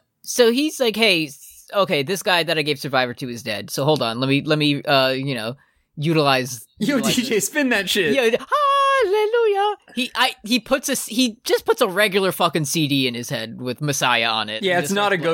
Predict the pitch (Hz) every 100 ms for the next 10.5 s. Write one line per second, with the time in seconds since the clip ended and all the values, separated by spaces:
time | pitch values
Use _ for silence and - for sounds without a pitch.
0 | 156 - 143 135 131 151 151 156 156 135
1 | 139 123 123 123 117 113 110 113 107 107
2 | 117 254 247 196 135 143 220 _ _ _
3 | - 160 151 135 170 190 175 160 180 -
4 | 220 208 180 - 214 202 262 233 - 185
5 | 180 175 185 247 226 220 233 220 220 214
6 | 170 220 220 214 214 214 - _ - -
7 | 151 214 254 240 240 _ _ _ 180 254
8 | 294 349 392 427 196 175 165 165 196 214
9 | 220 202 185 190 165 160 165 160 160 147
10 | 139 143 143 143